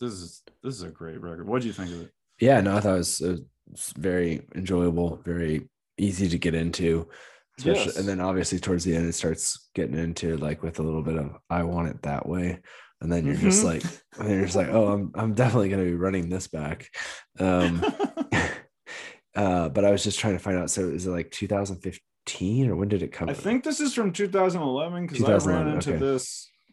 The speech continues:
Speaker 1: I ran into this around twenty twelve or something.
Speaker 2: And it's almost,
Speaker 1: Um, I
Speaker 2: it's almost, like, ungoogleable. Just, like, it's just,
Speaker 1: Yeah.
Speaker 2: like, Bandcamp and SoundCloud and YouTube. It's like, that's why I was, I was like, "Oh man,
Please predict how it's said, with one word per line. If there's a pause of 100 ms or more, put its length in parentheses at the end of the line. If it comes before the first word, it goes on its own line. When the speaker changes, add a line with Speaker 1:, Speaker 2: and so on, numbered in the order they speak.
(500)
Speaker 1:
I
ran
into
this
around (340)
twenty
twelve
or (240)
something. (200)
Speaker 2:
And
it's
almost,
Speaker 1:
Um,
I (280)
Speaker 2:
it's
almost,
like,
ungoogleable.
Just,
like,
it's
just,
Speaker 1:
Yeah.
Speaker 2:
like,
Bandcamp
and
SoundCloud
and
YouTube.
It's
like, (280)
that's
why
I
was,
I
was
like,
"Oh
man,